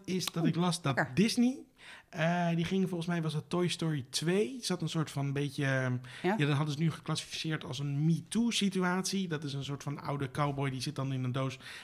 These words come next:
Speaker 1: met twee van die, eh, van die Barbies of zoiets. En dat
Speaker 2: <laughs>
Speaker 1: gingen ze dan verwijderen, omdat het niet meer gepast was in deze tijd. Maar dat vind ik toch een soort van achteraf censuur,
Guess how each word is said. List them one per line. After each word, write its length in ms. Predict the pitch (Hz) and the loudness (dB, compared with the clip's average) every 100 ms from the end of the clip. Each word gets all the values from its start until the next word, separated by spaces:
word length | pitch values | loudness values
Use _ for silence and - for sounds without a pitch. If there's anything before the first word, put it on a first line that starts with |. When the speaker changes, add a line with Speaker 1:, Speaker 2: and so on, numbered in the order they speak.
| - | -4
Speaker 1:
met 140 | 143 | -4
twee 200 | - 139 | 0 -2
van 120 | 131 | -2
die, 280 | 131 127 123 | -4 -2 0
eh, 160 | 120 117 | 0 0
van 140 | 117 123 | -2 -2
die 100 | 117 | 2
Barbies 480 | 151 180 196 190 | 2 2 2 0
of 80 | 170 | -4
zoiets. 380 | 190 202 214 - - - - | 0 0 0 -8 -12 -12 -6
En 180 | - 214 | 6 8
dat 120 | 226 190 | 8 6
Speaker 2:
<laughs> 40 | |
Speaker 1:
gingen 160 | 190 156 | 4 4
ze 60 | |
dan 160 | 160 147 | 4 2
verwijderen, 560 | 147 160 147 113 170 - - - - - | 4 6 6 2 -2 -8 -20 -20 -20 -4
omdat 340 | 139 143 135 | 0 0 0
het 100 | 143 143 | 0 0
niet 100 | 147 | 2
meer 140 | 135 | 0
gepast 360 | 127 143 127 - | -2 -4 -4 -4
was 160 | 117 | -4
in 80 | 120 | -2
deze 240 | 113 110 - | -2 -4 -6
tijd. 360 | 185 190 - _ _ - - - | -12 -14 -18 _ _ -20 -20 -8
Maar 120 | 165 | -2
dat 180 | 160 165 | 0 0
vind 140 | 214 196 | -2 -2
ik 80 | |
toch 140 | 190 165 | 0 2
een 80 | 170 | 2
soort 200 | 170 165 | 2 0
van 180 | 165 | 0
achteraf 560 | - 165 - 143 151 - | 0 -2 -2 -2 -2 -2
censuur, 680 | - 165 143 135 151 147 | 0 0 0 0 2 2